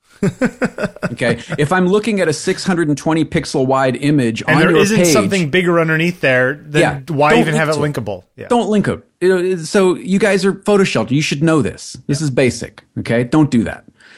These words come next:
Speaker 2: Anyway, that's a little niggly thing. Just whatever. Um, maybe it's not that Google is stealing your traffic. Maybe it's that when allowed to see more than just one image from your site, people are seeing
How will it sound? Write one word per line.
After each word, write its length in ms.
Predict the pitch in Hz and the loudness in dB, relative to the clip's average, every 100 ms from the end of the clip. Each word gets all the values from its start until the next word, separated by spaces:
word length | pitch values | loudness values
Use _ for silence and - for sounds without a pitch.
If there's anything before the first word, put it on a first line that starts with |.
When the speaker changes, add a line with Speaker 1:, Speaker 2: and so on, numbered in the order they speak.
| - | -8
Speaker 2:
Anyway, 380 | 156 147 - - _ _ _ _ _ | 0 0 0 -6 _ _ _ _ _
that's 240 | - 139 - | -2 0 2
a 120 | 131 | 2
little 300 | 117 117 117 | 4 2 4
niggly 340 | 110 104 104 95 | 4 2 0 -2
thing. 360 | 104 95 92 - | 0 0 -2 -4
Just 300 | 104 - - | -6 -6 -6
whatever. 380 | 104 87 - - - - - 139 | -4 -4 -6 -18 -20 -20 -8 -2
Um, 500 | 139 131 127 123 - _ _ - | 2 4 2 0 -4 _ _ 2
maybe 400 | 156 220 240 214 | 4 6 6 4
it's 160 | - | 2
not 240 | 165 160 156 | 0 -2 0
that 200 | 143 131 | -2 2
Google 380 | 156 160 151 | 2 4 4
is 140 | 139 123 | 4 2
stealing 400 | - 143 131 123 | 0 2 4 4
your 120 | 110 | 2
traffic. 560 | 107 180 208 202 110 - - - | 0 0 0 0 -2 -4 -10 0
Maybe 800 | 131 147 196 180 185 180 170 - | 4 4 4 4 2 2 -2 0
it's 360 | 151 156 - - | 0 0 -2 -2
that 420 | 139 143 - - _ _ _ _ _ _ - | 0 0 -2 -8 _ _ _ _ _ _ -6
when 340 | 120 156 170 | 0 2 2
allowed 720 | 165 131 127 139 175 170 143 | 2 0 2 0 0 0 -2
to 140 | - 131 | -4 -4
see 760 | - - 170 165 156 147 135 - _ _ _ _ _ - | -4 -6 -2 0 2 2 0 -4 _ _ _ _ _ -6
more 500 | 120 131 143 160 175 | 0 4 6 6 4
than 220 | 151 143 | 4 4
just 260 | 135 143 143 | 4 0 0
one 340 | 127 139 143 | 0 4 4
image 540 | 147 147 151 143 131 - | 2 2 4 4 2 0
from 240 | - 135 | 0 4
your 180 | 131 117 | 4 2
site, 560 | - 190 202 131 - - | 0 0 0 -2 -8 -2
people 280 | 160 170 170 | -2 2 2
are 120 | 135 | 2
seeing 720 | - - 156 151 139 139 127 | 0 2 4 6 6 4 2